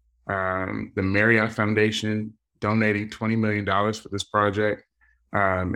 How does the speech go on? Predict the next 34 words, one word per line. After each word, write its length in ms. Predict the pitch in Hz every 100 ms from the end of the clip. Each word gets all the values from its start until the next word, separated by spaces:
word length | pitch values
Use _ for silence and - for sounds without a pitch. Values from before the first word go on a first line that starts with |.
| -
and, 340 | 95 95 90 -
and 180 | 101 98
working 340 | 113 117 107
in 160 | 95 92
tandem 640 | 107 107 104 95 95 - _ _ _ -
with 300 | 98 104 104
Marriott 540 | 95 104 98 95 90
to 100 | -
create, 680 | - - 98 92 95 101 -
uh, 300 | - 87 87 - - _ -
a 280 | 98 98 95 87
hospitality 580 | 98 - - 101 101
program 460 | 95 95 90 90 87
at 100 | 82
Howard 240 | 92 90
University 460 | 85 82 92 107 87
that's 180 | 82 82
gonna 220 | 92 85
be 360 | 82 92 87 _ _ - - -
one 100 | 95
of 80 | 92
the 40 |
best 260 | 92 - 80
in 60 |
the 60 | 82
nation. 480 | 92 - - 78 - _ _ _ _
And 160 | 90 95
I 60 | 95
think 320 | 104 98 -
it 160 | 104 92
would 220 | 104 98
be 140 | 98
fun 640 | 95 104 110 101 95 85 - _ -
to 720 | - 95 92 92 92 90 -